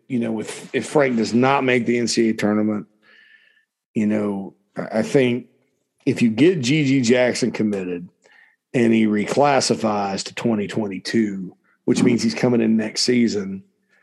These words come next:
um, and as long as, like, Carolina doesn't lose out, in other words, you lose these six of these last seven and you finish five and thirteen in the league and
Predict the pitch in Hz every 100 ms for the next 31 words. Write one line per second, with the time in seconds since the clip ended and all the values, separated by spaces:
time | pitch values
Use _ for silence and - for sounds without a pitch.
0 | _ _ _ - 113 110 110 110 104 98
1 | _ _ - 127 117 113 117 151 165 165
2 | 143 123 131 135 117 113 139 143 131 131
3 | 117 123 117 113 127 131 120 117 104 98
4 | _ 117 113 120 120 123 120 104 - -
5 | - - _ _ _ _ _ 110 104 131
6 | 190 190 175 143 165 143 127 - - 160
7 | 139 151 139 147 139 127 - 196 185 170
8 | 160 147 127 113 147 117 - 135 135 123
9 | 113 131 120 123 120 113 113 135 156 151
10 | 147 147 143 143 135 113 101